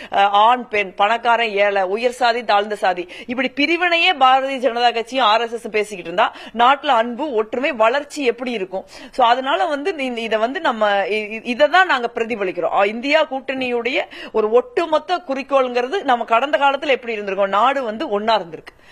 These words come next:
எல்லா தரப்பு மக்களும் ஒரு இணக்கமான ஒற்றுமையான சூழல்ல நடந்திருக்காங்க. நாட்டுல வந்து வளர்ச்சி பத்தின பேச்சு இருக்கும். இன்னைக்கு வந்து ஏதாவது வளர்ச்சி பத்தி பேசுறோமா?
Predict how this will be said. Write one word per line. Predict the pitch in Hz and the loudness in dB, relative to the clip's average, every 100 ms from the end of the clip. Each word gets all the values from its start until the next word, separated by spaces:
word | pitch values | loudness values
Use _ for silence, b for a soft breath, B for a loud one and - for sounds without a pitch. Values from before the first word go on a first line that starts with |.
| B | B
எல்லா | 220 247 311 | 0 2 4
தரப்பு | 320 285 262 240 | 2 0 -2 -4
மக்களும் | 233 262 320 | -2 -2 0
ஒரு | 320 226 | -2 -2
இணக்கமான | 233 254 269 247 277 | -4 -2 0 0 0
ஒற்றுமையான | 254 214 247 240 226 277 | 0 -2 -2 0 0 0
சூழல்ல | 254 226 214 240 226 196 | -4 -2 0 0 -4 -4
நடந்திருக்காங்க. | 196 196 170 170 160 B B 262 | -4 -2 -2 -4 -4 B B -6
நாட்டுல | 240 285 349 359 | 2 2 4 4
வந்து | 302 285 | 4 4
வளர்ச்சி | 233 254 330 - 330 | 2 4 2 -4 -2
பத்தின | 285 - 302 | -2 -2 -2
பேச்சு | - 226 - | 0 -2 -4
இருக்கும். | 160 - - _ - | -14 -16 -18 _ -6
இன்னைக்கு | 262 311 269 | -4 -2 -2
வந்து | 294 | 2
ஏதாவது | 302 269 247 | 2 4 2
வளர்ச்சி | 254 262 262 | 2 -4 -6
பத்தி | 240 233 | -4 -2
பேசுறோமா? | 220 220 214 202 | -4 -4 -4 -4